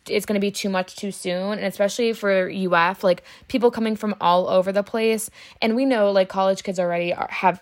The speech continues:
historically not been listening to the guidelines, the rules, all that stuff. Like, I think people are still gonna gather at houses or apartments and party instead of doing it at the bars, and I think it's gonna spread like wildfire again. And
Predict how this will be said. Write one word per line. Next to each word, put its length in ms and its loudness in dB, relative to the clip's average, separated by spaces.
historically 600 0
not 240 0
been 280 0
listening 380 0
to 100 -10
the 80 -2
guidelines, 540 -2
the 100 -2
rules, 640 -2
all 140 4
that 180 0
stuff. 240 0
Like, 200 0
I 120 2
think 200 -4
people 200 0
are 80 4
still 240 0
gonna 160 0
gather 380 0
at 100 -4
houses 640 -6
or 280 4
apartments 840 -2
and 300 -4
party 520 -2
instead 360 0
of 260 2
doing 320 -2
it 60 -4
at 140 0
the 80 -6
bars, 420 0
and 100 -2
I 80 -2
think 200 -6
it's 120 -6
gonna 180 -4
spread 340 -4
like 160 -4
wildfire 760 2
again. 480 -4
And 540 -2